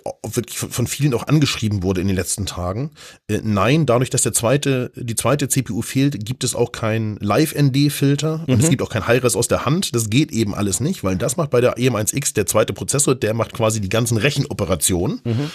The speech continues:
Speaker 1: die notwendig sind, um, um diese Dinge zu berechnen. Das bekommt ihr alles mit der E M eins Mark drei in diesem Fall nicht.
Speaker 2: E M fünf Mark drei.
Speaker 1: E M fünf Mark drei nicht, ja, sorry.
Speaker 2: Mhm. Genau. Was ihr bekommt, ist ein, äh,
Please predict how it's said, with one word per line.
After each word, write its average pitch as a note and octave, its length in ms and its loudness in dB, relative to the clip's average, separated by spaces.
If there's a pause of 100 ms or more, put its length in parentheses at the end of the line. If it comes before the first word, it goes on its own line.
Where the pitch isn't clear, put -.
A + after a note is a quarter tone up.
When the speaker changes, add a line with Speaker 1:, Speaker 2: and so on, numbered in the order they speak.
(180)
Speaker 1:
die G2 80 0
notwendig G2+ 480 0
sind, A2 240 0
um, G#2+ 320 -4 (400)
um B2 140 2
diese G#2+ 200 0
Dinge C#3+ 200 4
zu A#2+ 100 -2
berechnen. G#2 480 -2 (140)
Das - 480 0 (120)
bekommt C3+ 360 2
ihr - 100 -2
alles A#2+ 240 4
mit A#2+ 160 0
der G#2+ 140 0
E A2+ 80 0
M G#2+ 120 -2
eins G#2 320 -6
Mark G2+ 160 -2
drei F#2+ 220 -2
in G2+ 160 -2
diesem G2 220 -2
Fall A2+ 180 0
nicht. - 300 -6 (120)
Speaker 2:
E G2 60 -2
M F2+ 140 2
fünf D#2+ 240 0
Mark C#2+ 160 -8
drei. B1 180 -12 (300)
Speaker 1:
E D#3 80 8
M C#3+ 80 4
fünf A2 240 2
Mark F2 160 2
drei C#2 180 -2
nicht, - 220 -8
ja, - 80 -6 (120)
sorry. - 240 -2
Speaker 2:
Mhm. - 40 -20 (440)
Genau. D2 260 -10 (340)
Was G3 160 4
ihr E3+ 80 2
bekommt, D#3+ 340 2
ist B2+ 140 -4
ein, G#2+ 340 0
äh, F#2 120 -4